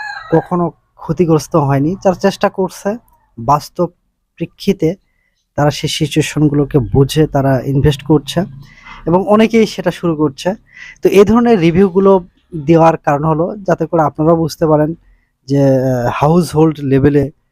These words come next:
বাসায় যদি পরিত্যক্ত কোনো জায়গা থাকে, আপনারা সেটাকে ব্যবহার করতে পারেন।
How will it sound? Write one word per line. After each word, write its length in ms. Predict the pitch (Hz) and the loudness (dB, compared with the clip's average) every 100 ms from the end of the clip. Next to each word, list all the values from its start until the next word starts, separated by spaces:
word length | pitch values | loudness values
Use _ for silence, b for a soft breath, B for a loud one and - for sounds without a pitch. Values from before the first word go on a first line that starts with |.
| _ _ _ | _ _ _
বাসায় 440 | 101 127 143 170 156 | -4 -2 -2 -2 -2
যদি 160 | 151 | -4
পরিত্যক্ত 420 | 147 156 143 143 147 | -4 -4 -4 -4 0
কোনো 160 | 151 | 2
জায়গা 260 | 123 127 143 | 2 0 -2
থাকে, 280 | 147 - 202 | -4 -2 -2
আপনারা 260 | - 151 | -2 -6
সেটাকে 340 | - 143 143 120 | -8 -8 -8 -4
ব্যবহার 420 | 147 147 156 156 | 0 2 2 -2
করতে 260 | 143 - | -6 -8
পারেন। 200 | 120 107 | -10 -10